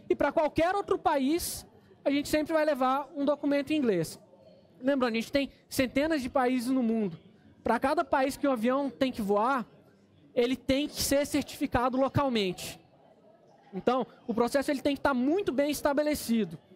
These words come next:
e tem que ser muito robusto. Uma coisa que é comum é o F A A, por exemplo, que é a instituição americana,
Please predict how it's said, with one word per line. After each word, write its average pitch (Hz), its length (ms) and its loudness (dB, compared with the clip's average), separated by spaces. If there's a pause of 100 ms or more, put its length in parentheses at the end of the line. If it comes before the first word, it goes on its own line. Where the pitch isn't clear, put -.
(200)
e 226 60 -4
tem 269 160 0
que 262 80 -8
ser 294 100 2
muito 277 240 -2
robusto. 220 600 -2 (1080)
Uma 403 200 2
coisa 349 260 0
que - 80 2
é 339 60 2
comum 285 440 0 (680)
é 269 580 2 (120)
o 269 100 2
F 294 220 0
A 262 240 2
A, - 20 -4
por 240 160 0
exemplo, 226 340 0
que - 80 -2
é 233 40 2
a - 20 0
instituição 233 420 -4
americana, 240 640 0